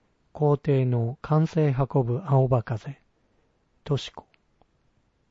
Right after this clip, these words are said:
閉じてやる瀬名のファスナー衣替え。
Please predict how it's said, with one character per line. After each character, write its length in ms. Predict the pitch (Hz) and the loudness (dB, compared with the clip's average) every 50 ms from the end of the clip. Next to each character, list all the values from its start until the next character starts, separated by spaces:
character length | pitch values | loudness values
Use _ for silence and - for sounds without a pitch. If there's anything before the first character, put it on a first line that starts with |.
| _ _ _ _ _ _ _ _ _ _ _ _ _ _ _ | _ _ _ _ _ _ _ _ _ _ _ _ _ _ _
閉 180 | _ - 165 175 | _ 0 0 0
じ 160 | 165 147 135 | 0 -2 -4
て 140 | - 131 120 | -2 0 0
や 120 | 113 110 | 0 0
る 300 | 107 110 107 104 107 - _ | -2 -4 -6 -8 -8 -12 _
瀬 200 | - - 156 151 | -6 -4 0 0
名 120 | 156 147 | 2 2
の 140 | 131 117 110 | 2 0 -2
フ 140 | - - 131 | -2 -2 -4
ァ 60 | 117 | -4
ス 120 | - - | -2 -4
ナ 300 | 123 110 104 104 98 98 | -4 -2 -2 -4 -6 -8
ー 20 | - - | -10 -6
衣 400 | - 123 127 131 139 131 127 113 | -4 -2 0 0 2 0 0 -2
替 180 | 113 113 107 | -2 -6 -6
え。 180 | 101 98 101 _ | -6 -8 -12 _